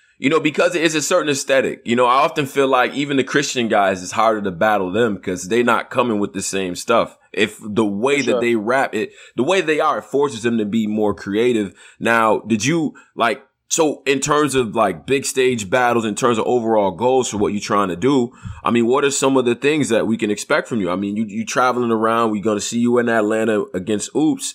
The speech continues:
Speaker 2: Mm-hmm.
Speaker 1: Is it gonna be running the circuit a little bit more, coming to New York, Detroit? Like, what, what is the, what's the goals here for Emerson Kennedy?
Speaker 2: That,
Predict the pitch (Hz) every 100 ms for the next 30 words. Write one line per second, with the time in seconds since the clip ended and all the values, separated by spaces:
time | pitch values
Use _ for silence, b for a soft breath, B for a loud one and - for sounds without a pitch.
0 | - 156 131 143 113 107 127 117 120 113
1 | 123 117 110 - 131 131 127 123 120 107
2 | 113 143 151 147 143 - - 123 113 110
3 | 104 143 151 143 - 90 - 160 156 151
4 | - 92 87 98 80 123 135 120 123 104
5 | 113 127 123 113 135 123 - 95 - 90
6 | 95 - 87 107 87 67 92 - _ _
7 | 202